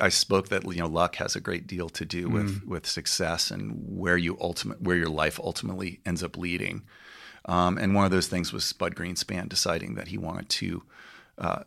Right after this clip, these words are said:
Speaker 1: use me as one of the feature stories with Rowdy Gaines. It was
Speaker 2: Right.
Speaker 1: kind of like parallel stories of, of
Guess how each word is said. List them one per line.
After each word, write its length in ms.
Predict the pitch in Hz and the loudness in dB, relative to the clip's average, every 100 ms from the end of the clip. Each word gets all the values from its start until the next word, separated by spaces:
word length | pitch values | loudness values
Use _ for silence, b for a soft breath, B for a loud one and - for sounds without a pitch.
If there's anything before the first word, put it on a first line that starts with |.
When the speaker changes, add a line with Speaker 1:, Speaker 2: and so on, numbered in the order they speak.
| _ | _
Speaker 1:
use 300 | - 90 80 | -2 0 0
me 180 | 87 85 | -2 -2
as 180 | 87 82 | -2 -2
one 120 | 87 | -2
of 40 | |
the 60 | 78 | -4
feature 300 | - 78 - | -2 0 2
stories 440 | - - - - | 2 0 -2 -2
with 140 | - - | -2 6
Rowdy 240 | 98 80 | 6 6
Gaines. 460 | 76 82 78 87 - - | 2 0 0 -4 -4 -2
It 20 | |
was 200 | 113 101 | 0 2
Speaker 2:
Right. 80 | 113 | 2
Speaker 1:
kind 120 | 85 | -2
of 120 | 76 | -2
like 180 | 87 80 | -4 -4
parallel 400 | - 82 82 76 | -2 0 0 0
stories 500 | - 98 85 80 - | 0 2 0 0 0
of, 280 | 92 87 - B B B B - | 0 -4 -10 B B B B -10
of 440 | - 80 - - | -4 -4 -4 -8